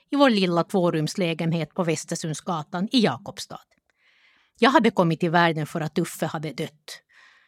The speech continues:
Min storebror som jag aldrig har träffat. Han dog i akut struplocksinflammation några månader innan han skulle fylla tre. Uffe lämnade min mamma Aidi, pappa Per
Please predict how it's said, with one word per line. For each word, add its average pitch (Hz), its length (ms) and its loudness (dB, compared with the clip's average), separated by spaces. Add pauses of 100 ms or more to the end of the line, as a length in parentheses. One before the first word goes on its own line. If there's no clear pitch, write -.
(140)
Min 254 100 6
storebror 175 680 4
som 240 220 4
jag 170 100 2
aldrig 175 380 4
har 151 100 -4
träffat. - 600 -10 (680)
Han 262 320 6
dog 214 340 4 (220)
i 262 100 8
akut 220 380 4
struplocksinflammation 180 1300 2 (100)
några 277 360 6
månader 165 500 6
innan 156 260 4
han 165 100 2
skulle 165 300 -2
fylla 151 340 -6
tre. 160 340 -8 (800)
Uffe 208 300 4
lämnade 208 380 6
min 175 160 6
mamma 147 360 2
Aidi, 180 420 2 (160)
pappa 165 240 -2
Per 190 480 4